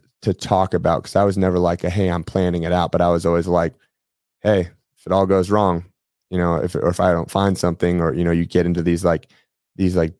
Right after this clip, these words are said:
deep thought process of, you know,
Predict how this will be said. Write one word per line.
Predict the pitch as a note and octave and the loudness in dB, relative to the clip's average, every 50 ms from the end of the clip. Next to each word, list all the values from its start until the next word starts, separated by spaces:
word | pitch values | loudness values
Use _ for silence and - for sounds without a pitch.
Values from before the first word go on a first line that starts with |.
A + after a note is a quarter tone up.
| _ | _
deep | - F#2 F2+ F2 - - | -2 0 0 0 -2 -4
thought | - F#2 F2+ F2 D#2+ - | -2 -2 0 0 -2 -2
process | - F2+ E2+ E2 D#2+ - - E2+ E2 E2 - - | -2 0 0 0 0 -2 -2 -2 -2 -2 -2 -2
of, | D#2+ D#2+ D#2+ D2+ - - _ _ _ _ _ _ _ _ _ _ _ _ _ _ _ _ | -2 -2 -4 -4 -8 -12 _ _ _ _ _ _ _ _ _ _ _ _ _ _ _ _
you | F#2 F2 | -10 -8
know, | E2+ E2 E2 | -6 -6 -8